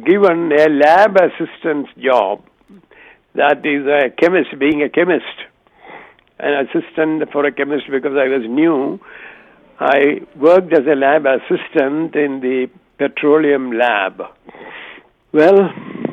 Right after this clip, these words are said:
my boss was a Britisher.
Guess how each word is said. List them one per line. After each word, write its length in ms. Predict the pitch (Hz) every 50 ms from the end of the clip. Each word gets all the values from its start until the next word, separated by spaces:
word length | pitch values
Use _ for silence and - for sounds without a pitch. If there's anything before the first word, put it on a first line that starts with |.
| - - - - - - - _ _ _ _ _ _ _ _ _
my 140 | 147 147 147
boss 340 | 131 123 135 156 170 180 170 - -
was 180 | 156 147 123 - -
a 320 | 135 127 113 113 120 - - -
Britisher. 640 | 113 113 131 127 - 160 160 - 147 120 90 85